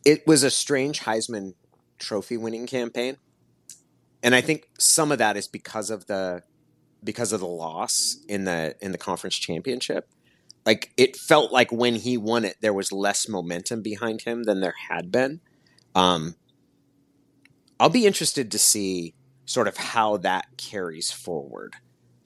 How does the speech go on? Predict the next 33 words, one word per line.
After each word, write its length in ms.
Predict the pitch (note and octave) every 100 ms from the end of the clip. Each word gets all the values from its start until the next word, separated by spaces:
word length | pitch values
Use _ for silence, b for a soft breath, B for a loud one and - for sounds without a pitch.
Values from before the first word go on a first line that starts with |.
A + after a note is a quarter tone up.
| G#2+
and 180 | G2 G#2
if 200 | A2+ -
he 340 | - A#2+ G#2+
is, 480 | G2 F#2 F2 - - _ _ _ _ _ _ _ _ _ _ _ _ _ _ _ _ _
how 280 | - C3+ C3+
much 420 | B2 A#2+ B2 -
of 120 | A#2
a 60 | F#2+
favorite 580 | - - A#2 G#2 F#2 -
he's 340 | - G#2+ F2
regarded 560 | F2+ E2 F2+ D#2+ D#2+ D2 _ _ _ _ _ _
for 540 | - - G#2 G2 F#2+ -
winning 380 | F#2 F#2+ F#2 E2+
the 140 | F2
award 380 | E2 D#2 D#2 D2+
again 520 | - - D2+ C#2+ C2+ _ _ _
this 220 | F2 -
next 180 | D#2+ -
season, 220 | D#2+ C2+
'cause 160 | - G#2
I 100 | G2+
don't 180 | G2 F2
get 180 | E2+
the 60 | -
sense 300 | - D2+ C#2
that 140 | - -
he's 160 | D#2
gonna 180 | - C#2
be 120 | -
considered 480 | - C#2 - - C2
a 20 |
huge 320 | - - -
favorite. 380 | - - - -